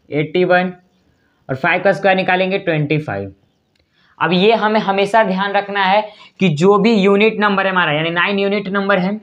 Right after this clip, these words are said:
यानी इसका स्क्वायर एटी वन हो रहा है, तो जो भी स्क्वायर आएगा वो दो डिजिट में रहना चाहिए।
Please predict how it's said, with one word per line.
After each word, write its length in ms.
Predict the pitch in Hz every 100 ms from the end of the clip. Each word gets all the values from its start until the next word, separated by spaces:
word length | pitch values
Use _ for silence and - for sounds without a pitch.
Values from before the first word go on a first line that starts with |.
| -
यानी 180 | 175 175
इसका 200 | 156 202
स्क्वायर 260 | 202 196
एटी 220 | 185 151
वन 160 | 185 180
हो 60 | 156
रहा 120 | 139
है, 160 | - _ _ _ -
तो 80 | 185 180 151
जो 200 | 170 202
भी 140 | 220
स्क्वायर 340 | 220 214 214 214
आएगा 220 | 214 220
वो 120 | 214
दो 200 | 180 202 214
डिजिट 300 | 190 196 196
में 100 | 196
रहना 220 | 175 160
चाहिए। 380 | 147 139 120 110